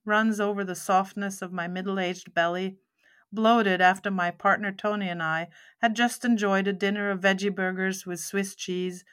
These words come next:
and oven-baked sweet potato fries. I sip an Allagash White straight from the bottle, while Tony pours his into a stemmed glass,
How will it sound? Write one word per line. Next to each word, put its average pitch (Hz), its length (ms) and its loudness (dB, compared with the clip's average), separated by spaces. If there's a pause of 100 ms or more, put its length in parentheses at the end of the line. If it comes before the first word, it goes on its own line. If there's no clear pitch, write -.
(160)
and 196 180 -4
oven-baked 196 640 0
sweet 185 320 -6
potato 175 400 -6
fries. 165 640 -4 (680)
I 262 200 12
sip 226 280 -4
an 214 220 -2
Allagash 202 540 4
White 180 340 2
straight 190 400 -4
from 190 160 -6
the 185 80 -2
bottle, 175 500 0 (320)
while 202 300 6
Tony 220 380 0
pours 202 420 0
his 202 340 0
into 196 420 -2
a 170 100 2
stemmed 196 440 0
glass, 180 460 0